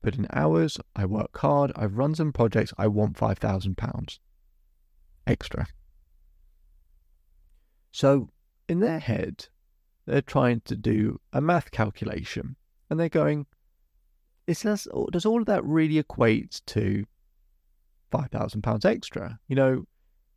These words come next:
maybe someone else could come in and easily be the first one in and the last one to leave and run those three projects and get on with people. Lots of people that can do that. So is that really worth an extra five thousand pounds? No, I don't, I don't think it is necessarily.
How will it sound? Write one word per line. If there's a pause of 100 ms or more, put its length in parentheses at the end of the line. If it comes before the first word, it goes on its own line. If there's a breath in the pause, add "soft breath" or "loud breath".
(280)
maybe
someone
else
could
come
in
and (920)
easily (120)
be
the
first
one
in
and
the
last
one
to
leave
and (300)
run
those
three
projects
and
get
on
with
people.
Lots
of
people
that
can
do
that. (1000)
So
is
that
really
worth
an
extra
five
thousand
pounds? (640)
No,
I
don't,
I
don't
think
it
is
necessarily.